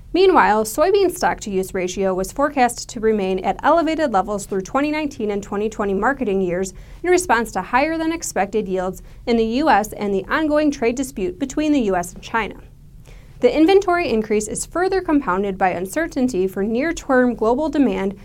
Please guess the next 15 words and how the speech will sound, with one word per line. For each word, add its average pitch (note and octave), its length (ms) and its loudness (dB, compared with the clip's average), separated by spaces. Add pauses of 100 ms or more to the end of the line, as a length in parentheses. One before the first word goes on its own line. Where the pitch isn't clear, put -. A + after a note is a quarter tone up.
(180)
as A3+ 140 2
the A3+ 120 0
African D#4 360 2
swine A#3+ 420 2
fever G#3 320 -2
has F#3+ 180 -6
significantly D4+ 760 -2
diminished G#3 580 0
the G3 60 -6
herd C4+ 260 -2
size F#3+ 300 0
in F#3+ 100 -2
China, F#3+ 380 -4
Reed - 200 -12
said. - 320 -10